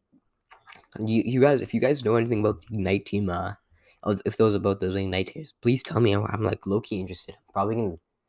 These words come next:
like, check out the game. I like how they're integrating, like, the N B A and the G League together. Like, I feel like that's great for both the leagues. Um, yeah, y'all let me how you, what you guys, uh, how you guys feel about those.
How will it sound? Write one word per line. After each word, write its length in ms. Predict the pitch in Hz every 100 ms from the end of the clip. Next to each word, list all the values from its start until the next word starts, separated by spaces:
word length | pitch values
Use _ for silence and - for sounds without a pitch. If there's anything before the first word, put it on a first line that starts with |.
| _ _ _ -
like, 120 | 95 -
check 200 | 104 104
out 120 | 98
the 80 | 101
game. 160 | 95 85
I 60 |
like 220 | 95 110
how 120 | - 123
they're 120 | 107
integrating, 720 | 110 110 101 98 98 104 107
like, 180 | - -
the 160 | - -
N 160 | 98 101
B 220 | 101 95
A 40 |
and 100 | 92
the 60 | 92
G 240 | 98 95
League 180 | 95 90
together. 420 | - 101 87 - - _
Like, 140 | - -
I 40 |
feel 160 | - 101
like 140 | 101 156 -
that's 200 | - -
great 280 | 101 101 101
for 100 | 92
both 300 | 95 95 -
the 80 |
leagues. 500 | 92 87 - _ - - _ _ _ _ _ _ -
Um, 420 | 98 98 98 107 - _ _ _ -
yeah, 120 | 143
y'all 240 | 123 117 123
let 140 | 117
me 100 | 123
how 200 | 123 113
you, 300 | 117 123 101 - _
what 160 | 110 107
you 120 | 113
guys, 280 | 113 107 107
uh, 200 | 101 98
how 120 | 104
you 160 | 110 110
guys 160 | 104
feel 160 | - 110
about 260 | 101 101
those. 480 | 113 113 120 131 -